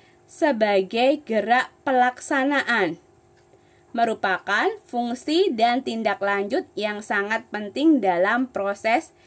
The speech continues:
manajemen. Jadinya, dua fungsi perencanaan dan pengorganisasian ini yang sudah kita pelajari sebelum U T S kemarin, itu tidak dapat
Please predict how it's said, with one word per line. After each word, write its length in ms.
manajemen. 720
Jadinya, 880
dua 400
fungsi 480
perencanaan 1040
dan 160
pengorganisasian 1200
ini 720
yang 160
sudah 240
kita 320
pelajari 480
sebelum 400
U 80
T 80
S 400
kemarin, 720
itu 320
tidak 400
dapat 640